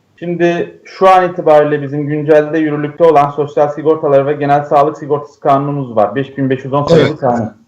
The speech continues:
Speaker 1: Bu kanunun dördüncü maddesinin A fıkrasında belirtilen ücretli çalışan ibaresiyle, hizmet hakkına bağlı çalışan ifadesiyle,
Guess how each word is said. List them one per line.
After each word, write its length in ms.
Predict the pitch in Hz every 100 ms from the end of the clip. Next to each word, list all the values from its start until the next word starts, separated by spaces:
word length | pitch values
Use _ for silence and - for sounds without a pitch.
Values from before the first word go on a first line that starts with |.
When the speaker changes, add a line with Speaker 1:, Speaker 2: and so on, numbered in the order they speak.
| _ _ _ _ _ _
Speaker 1:
Bu 140 | 165 -
kanunun 520 | 220 202 180 160 165
dördüncü 420 | 160 165 175 185
maddesinin 500 | 196 180 143 - 139
A 200 | 165 175
fıkrasında 640 | - 156 139 - 127 135
belirtilen 560 | 135 143 143 131 147 -
ücretli 380 | 156 156 156 175
çalışan 500 | 170 156 - 175 -
ibaresiyle, 540 | 147 135 123 - 113
hizmet 280 | 139 139 170
hakkına 340 | 165 156 147 147
bağlı 300 | 147 165 175
çalışan 600 | 156 147 180 165 143 - _ _
ifadesiyle, 1000 | 143 147 131 127 123 131 123 165 - -